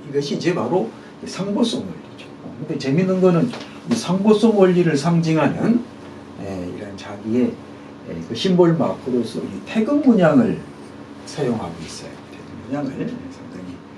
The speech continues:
흥미로운, 음, 그런, 에, 참, 그 인물이라고 할 수가 있죠. 어, 그러니까 여기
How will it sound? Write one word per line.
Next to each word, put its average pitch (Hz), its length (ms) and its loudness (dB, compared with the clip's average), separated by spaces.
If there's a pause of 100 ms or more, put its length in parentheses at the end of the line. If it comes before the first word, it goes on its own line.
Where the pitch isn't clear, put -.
(180)
흥미로운, 156 460 2
음, 95 680 -4
그런, - 140 -8 (760)
에, 85 220 -10 (1160)
참, - 720 -16 (680)
그 139 60 -6
인물이라고 123 640 2 (380)
할 82 100 -8
수가 98 220 -6
있죠. 135 340 -6 (600)
어, 90 180 0
그러니까 202 300 4
여기 170 400 2